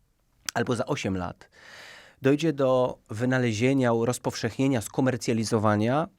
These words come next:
nowego standardu, efektywnego, efektownego standardu ładowania urządzeń elektronicznych? Co my zrobimy wtedy z taką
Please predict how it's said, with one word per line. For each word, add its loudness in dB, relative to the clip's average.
nowego 4
standardu, 4
efektywnego, 2
efektownego 2
standardu 4
ładowania 2
urządzeń -2
elektronicznych? -10
Co 2
my 4
zrobimy 2
wtedy -2
z -8
taką 0